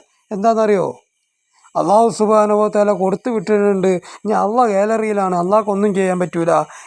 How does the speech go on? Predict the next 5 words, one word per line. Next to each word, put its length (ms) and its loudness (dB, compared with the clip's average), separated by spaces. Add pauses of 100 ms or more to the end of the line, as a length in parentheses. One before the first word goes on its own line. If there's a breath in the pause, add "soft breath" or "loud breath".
ഈ 140 0
പറഞ്ഞ 300 0
ഔലിയാക്കളാണ് 680 0
ഒക്കെ 200 -4
നിയന്ത്രിച്ചുകൊണ്ടിരിക്കുന്നത്. 1040 -4